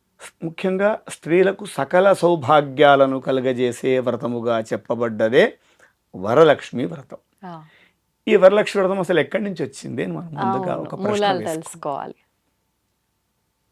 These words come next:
Speaker 1: ఒకానొక సమయంలో కైలాసంలో,
Speaker 2: Hmm.
Speaker 1: చెప్పండి, కైలాసంలో,
Speaker 2: కైలాసంలో.
Speaker 1: వైకుంఠంలో కాదు,
Speaker 2: Hmm.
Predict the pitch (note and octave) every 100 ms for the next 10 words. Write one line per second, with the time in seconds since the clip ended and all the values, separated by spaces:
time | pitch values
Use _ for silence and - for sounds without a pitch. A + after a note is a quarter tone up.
0 | - D3 F#3+ F#3+ F#3 F3 - G3+ D3 C3
1 | A#2 C3 G3 - _ _ _ _ _ _
2 | _ _ _ _ _ _ _ D#3 D#3+ F3+
3 | E3 - B2+ G#2+ G#2+ - - G3 D#3+ D#3
4 | _ _ _ _ _ _ _ _ _ D3+
5 | B2 - - D3+ D#3+ C#3 F#3+ F#3 F3+ -
6 | D3 D3+ C#3 C3 A#2+ A2 A2 A2 - A#3+
7 | G#3+